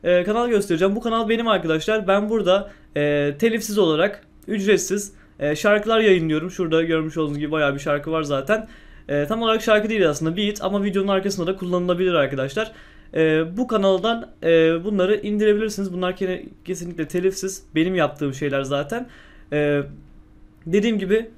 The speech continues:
videonuzun hiçbir kısmında arkadaşlar size ait olmayan görüntüler veya sesler kullanmayın. Bu ilk maddemizdi. İkincisi de arkadaşlar videoda küfür etmemek. E, argo olsun, küfür olsun, e, seviyesi nasıl olur bilmiyorum ama,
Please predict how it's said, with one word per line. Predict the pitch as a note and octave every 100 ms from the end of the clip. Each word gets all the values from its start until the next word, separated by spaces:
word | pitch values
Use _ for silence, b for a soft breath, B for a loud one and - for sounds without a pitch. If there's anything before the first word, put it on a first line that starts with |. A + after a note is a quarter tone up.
| F#3
videonuzun | G3 G3 F#3+ G#3
hiçbir | F#3 - A3
kısmında | G3+ F#3 D#3+ D3+
arkadaşlar | D3 D#3 D#3 G#3
size | G3+ F3 G3
ait | F3+ E3 D#3
olmayan | F3 E3 D3 C#3+
görüntüler | E3 D3+ C#3 D#3+ F3+ B -
veya | D3+ C#3+
sesler | C#3 F#3 F3 F3 F#3 - -
kullanmayın. | F#3+ F#3+ F3+ D3+ F3+ G#3 B B B -
Bu | G3 A#3 A#3 - -
ilk | A3 G#3+ E3
maddemizdi. | C#3+ C3+ C#3 C#3 C#3+ A3 A3+ B B -
İkincisi | G#3+ A#3+ A3+
de | A3+
arkadaşlar | G#3+ G3 G3 A3+ A3+ B B
videoda | G#3+ B3 G#3 F#3+ A3+ A#3 -
küfür | G#3+ G#3
etmemek. | G#3 G3 D#3 D#3+ F#3+ - b b b b _
E, | E3 E3
argo | - G#3+ B3 A#3+
olsun, | A#3 A3 - G#3+ G#3+ -
küfür | - G3+ A3
olsun, | G#3 F#3+ F#3+ F#3+ G3 B B -
e, | C#3 C#3+ C#3+ C#3+ C#3+ C#3+ C#3 C#3+
seviyesi | - E3+ F3 E3+ E3+
nasıl | E3 E3+
olur | D#3+ D#3+
bilmiyorum | E3+ D3+ D#3+
ama, | G3 F#3 G3